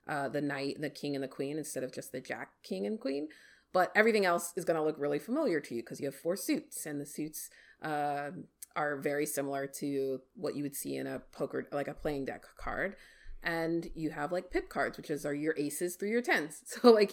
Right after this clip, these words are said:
each card has a meaning attached to it. And so as you draw cards, like, that's gonna give you, uh, an interpretation, a meaning, a message. And the storytelling comes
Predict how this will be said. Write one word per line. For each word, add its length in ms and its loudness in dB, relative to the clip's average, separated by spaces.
each 340 0
card 320 4
has 220 -2
a 60 -2
meaning 480 0
attached 500 -8
to 140 -4
it. 280 -4
And 160 -2
so 340 0
as 240 0
you 100 -2
draw 280 0
cards, 540 -2
like, 180 -4
that's 220 -6
gonna 160 -4
give 160 -4
you, 260 -2
uh, 320 -2
an 80 0
interpretation, 720 -4
a 120 -8
meaning, 380 -4
a 100 -8
message. 520 -6
And 180 2
the 180 4
storytelling 1080 -2
comes 580 -6